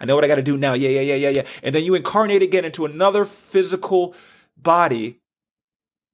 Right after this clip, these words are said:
You will see that that life that you had before was just a part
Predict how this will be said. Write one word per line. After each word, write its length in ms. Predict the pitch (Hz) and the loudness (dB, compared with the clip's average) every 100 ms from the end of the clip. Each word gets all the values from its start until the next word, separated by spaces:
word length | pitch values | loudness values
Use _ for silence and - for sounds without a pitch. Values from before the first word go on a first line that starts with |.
| - - _ | -20 -20 _
You 220 | 113 175 | -6 -4
will 140 | 170 165 | -2 -2
see 340 | - 208 185 | -2 0 0
that 260 | 135 120 - | 2 0 2
that 240 | 170 220 | 0 0
life 320 | 117 101 - | -2 -2 -2
that 220 | 117 113 | -4 -4
you 60 | 123 | -2
had 220 | 127 123 | 0 0
before 680 | 127 120 - 156 104 104 - _ _ _ _ _ _ _ | -2 -4 0 2 2 -2 -6 _ _ _ _ _ _ _
was 220 | - 123 - | -2 -2 2
just 280 | 139 135 | 2 2
a 60 | 139 | -2
part 480 | 139 - 156 107 | -4 -2 0 0